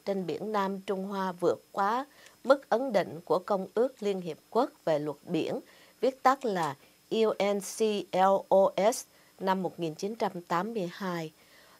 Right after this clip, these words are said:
Tuy không được bất cứ quốc gia nào công nhận,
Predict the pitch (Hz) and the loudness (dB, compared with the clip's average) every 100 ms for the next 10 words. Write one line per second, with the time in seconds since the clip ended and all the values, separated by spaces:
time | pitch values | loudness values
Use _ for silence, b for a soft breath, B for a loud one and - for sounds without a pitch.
0 | - 240 240 240 208 180 - 220 - 302 | 6 6 6 -2 2 4 4 -2 -2 -2
1 | 311 320 - 214 196 185 165 139 - 196 | -2 -4 2 4 4 2 0 0 -2 -2
2 | 202 156 123 | 0 0 -2